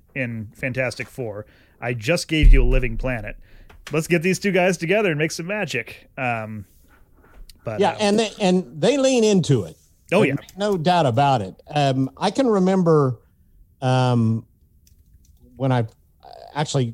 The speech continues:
Speaker 2: can remember first reading this, this book and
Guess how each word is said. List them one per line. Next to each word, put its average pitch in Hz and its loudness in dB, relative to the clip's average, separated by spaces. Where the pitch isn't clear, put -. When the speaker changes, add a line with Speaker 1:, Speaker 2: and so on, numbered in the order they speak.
Speaker 2:
can 117 0
remember 113 2
first - -6
reading 127 -2
this, 95 -10
this 107 -10
book 104 -8
and 107 -4